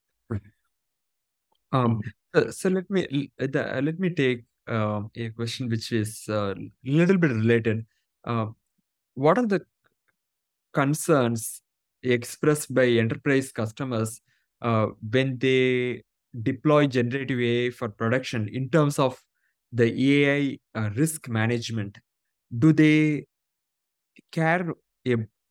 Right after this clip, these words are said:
Speaker 1: just about the performance, such as accuracy, p-, precision, recall, um, of the models, or do they also care about robustness, fairness, explainability,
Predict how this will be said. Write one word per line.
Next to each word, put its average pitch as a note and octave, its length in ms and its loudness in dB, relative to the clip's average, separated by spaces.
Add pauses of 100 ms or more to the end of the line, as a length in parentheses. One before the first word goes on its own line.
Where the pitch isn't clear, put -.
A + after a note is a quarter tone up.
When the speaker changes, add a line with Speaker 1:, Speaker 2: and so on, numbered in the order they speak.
Speaker 1:
just E3 340 2
about D3+ 400 4
the B2+ 100 2
performance, A#2 880 0 (200)
such B2 260 -6
as A#2+ 160 2
accuracy, A#2+ 880 2 (120)
p-, A2+ 100 -2
precision, C3 640 -2 (100)
recall, A#2 540 2 (440)
um, G#2+ 440 2
of A2+ 160 -4
the A2 80 0
models, B2+ 500 0 (220)
or D3+ 480 2 (340)
do D#3 160 4
they D#3 260 4
also D#3 480 -4
care C#3 300 2
about C3 400 -4 (400)
robustness, C3+ 1000 0
fairness, C3 840 -4
explainability, B2 920 0